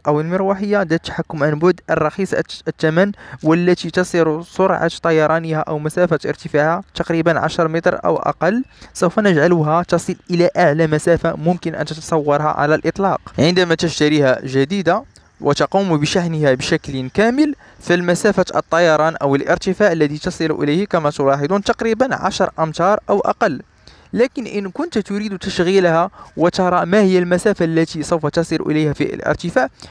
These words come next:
فلا يمكن حدوث ذلك. لماذا؟ لأن عنصر التحكم فهو تقريبًا لا يتجاوز عشرون متر أو ثلاثون متر، فبالتالي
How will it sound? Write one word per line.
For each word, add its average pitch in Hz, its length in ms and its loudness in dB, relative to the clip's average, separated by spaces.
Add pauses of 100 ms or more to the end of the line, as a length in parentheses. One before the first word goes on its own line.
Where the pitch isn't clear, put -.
(120)
فلا 175 200 2
يمكن 185 360 -4
حدوث 170 360 -4
ذلك. 165 400 0 (340)
لماذا؟ 165 480 2
لأن 165 300 -2
عنصر 160 380 0
التحكم 151 540 -4 (260)
فهو 156 200 4
تقريبًا 170 440 -2
لا 170 280 0
يتجاوز 160 840 0
عشرون 151 580 0
متر 165 300 0 (140)
أو 156 80 2
ثلاثون 147 440 0
متر، 120 260 -8 (240)
فبالتالي 165 500 -2